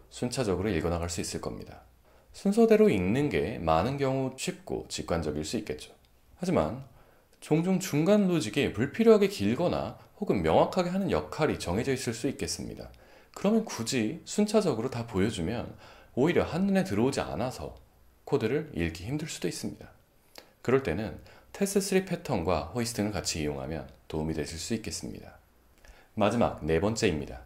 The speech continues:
위에는 방금까지 이야기한 세 번째 펑션 키워드를 이용한 함수 선언이고요. 아래 네 번째에서 코드는 외부 다른 파일에서 테스트 포 함수를 임포트해서 사용하는 코드입니다. 여기서 무엇을 찾아볼 수 있을까요?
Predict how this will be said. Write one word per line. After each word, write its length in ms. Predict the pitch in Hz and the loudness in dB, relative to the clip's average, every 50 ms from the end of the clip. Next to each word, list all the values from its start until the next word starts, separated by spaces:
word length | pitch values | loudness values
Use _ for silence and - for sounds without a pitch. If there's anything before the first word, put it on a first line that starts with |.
| - - - - - - - - - _ _ _ _ _ _ _ - | -18 -18 -18 -18 -20 -20 -20 -20 -20 _ _ _ _ _ _ _ -2
위에는 480 | 92 107 143 165 95 85 92 123 135 - | 2 4 4 4 4 2 0 -4 -6 -4
방금까지 560 | - 104 117 143 160 160 165 165 160 160 143 | -4 -2 0 0 2 2 2 2 2 2 4
이야기한 460 | 117 104 95 87 85 95 104 92 78 | 4 4 4 4 2 2 2 2 0
세 160 | - - 147 | 0 0 2
번째 300 | 160 180 170 - - - | 2 2 2 0 0 2
펑션 320 | - 175 190 190 208 196 190 | 2 2 2 2 0 -2 -4
키워드를 420 | - - 170 165 160 160 151 147 | -4 -2 0 2 2 2 0 0
이용한 320 | 107 85 82 82 85 95 | 0 0 0 0 0 0
함수 220 | 110 113 117 117 113 | 0 0 0 -2 -4
선언이고요. 600 | 117 131 143 143 117 76 - - 67 92 92 92 - - - - - - _ _ _ | -4 -2 -2 -2 -2 -2 -4 -4 -6 -8 -8 -10 -14 -20 -20 -20 -20 -20 _ _ _
아래 240 | - 87 110 139 113 | 0 0 2 2 2
네 180 | 80 78 80 | 2 2 2
번째에서 540 | - 139 156 - - 175 160 156 151 156 156 | 2 2 0 0 0 0 0 0 0 -4 -6
코드는 500 | - - 185 165 - 90 87 87 76 - - - - - - - _ - | -6 -8 -6 -6 -4 -4 -4 -4 -6 -6 -10 -14 -20 -20 -20 -20 _ 2
외부 300 | 85 92 107 147 147 - | 4 6 6 6 4 0
다른 340 | - - 80 - 143 170 175 | -4 -4 -2 -2 -2 -2 -2
파일에서 720 | - 180 180 165 147 104 82 82 - 71 71 104 117 - - - - _ _ - | -2 0 2 2 2 2 0 -2 -4 -6 -6 -8 -8 -12 -18 -20 -20 _ _ -12
테스트 340 | - - 165 160 - - 135 - | -4 -4 -4 -2 -2 -4 -4 0
포 140 | - 143 135 | 2 2 2
함수를 580 | 123 113 98 92 - 85 87 123 143 160 - - - - _ _ _ - _ _ _ | 2 0 -4 -4 -4 -2 0 0 0 -2 -4 -10 -18 -20 _ _ _ -20 _ _ _
임포트해서 720 | - 95 98 95 95 139 139 139 - - 87 78 - 101 113 | -2 -2 -2 0 0 -2 -2 -2 -4 -4 -4 -4 -4 -6 -6
사용하는 420 | 110 120 107 98 90 80 80 82 | -4 -4 -2 -2 -2 -4 -6 -6
코드입니다. 540 | - - 90 - 58 55 52 - - - - - _ _ _ _ _ _ _ _ 131 | -8 -8 -8 -8 -8 -10 -12 -14 -16 -20 -20 -20 _ _ _ _ _ _ _ _ 0
여기서 260 | 147 - - 80 87 | 0 0 -2 -6 -6
무엇을 640 | 80 80 90 107 143 170 170 196 196 196 196 190 | -4 0 4 4 4 4 4 2 0 0 -2 -4
찾아볼 340 | - - 175 165 160 147 139 | -6 -6 -4 -4 -2 -2 -4
수 140 | - - - | -4 -6 -6
있을까요? 400 | - - - - - - - | -6 -6 -8 -8 -8 -10 -14